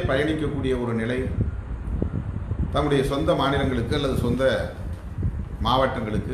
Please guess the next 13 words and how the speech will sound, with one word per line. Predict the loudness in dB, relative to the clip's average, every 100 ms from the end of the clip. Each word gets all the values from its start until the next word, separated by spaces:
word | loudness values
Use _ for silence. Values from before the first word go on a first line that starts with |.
| -2
கிராமங்களுக்கு | -2 0 2 0 0 -4 -4 -4 -8 -10 -12 -12 -12 -10 -12 -4
வண்டி | 0 2 2
வாகனம் | 2 2 0 0
இல்லாத | 2 2 0 -2
காரணத்தினால் | -2 -2 -2 -2 -2 -4 -6 -8 -10 -10 -8 -4 -4 -4 -10 -6 -4 0
நடந்து | 0 0 2
செல்லுகிற | 2 2 2 2 2 -2 -4
ஒரு | -4 -2
சூழல். | -2 -2 -2 -6 -6 -6 -4 -4 -6 -8 -6 -4 -2 -2 -4 -6 -8 -6 -4 -4 -4 -2 -2 -2 -6 -6 -6 -2 2
அரசு | 2 2 0
முன்கூட்டியே | -2 -2 0 0 0
திட்டமிட்டிருந்தால், | 0 0 0 -2 -2 0 0 0 0 0 -4 -6 -8 -6 -6 -4 -4 -2 2
அவர்களை | 4 4